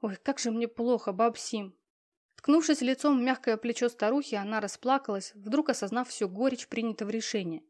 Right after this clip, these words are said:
и чувствуя, как образуется внутри гулкая, слепая, неуютная пустота. Какой уж короткой выпало на ее долю счастья. Можно по часам, по минутам пересчитать.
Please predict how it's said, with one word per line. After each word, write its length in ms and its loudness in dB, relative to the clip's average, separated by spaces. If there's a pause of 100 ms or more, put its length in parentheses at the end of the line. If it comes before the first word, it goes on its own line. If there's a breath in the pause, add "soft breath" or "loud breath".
(180)
и 80 -12
чувствуя, 400 -4
как 200 -10
образуется 500 -2
внутри 260 -4
гулкая, 500 -4
слепая, 580 -4
неуютная 560 -6
пустота. 580 -8 (460)
Какой 300 2
уж 100 0
короткой 500 0
выпало 340 -2
на 100 -6
ее 160 -2
долю 260 0
счастья. 540 -6 (400)
Можно 320 0
по 140 -12
часам, 580 -6
по 80 -10
минутам 440 0
пересчитать. 640 -10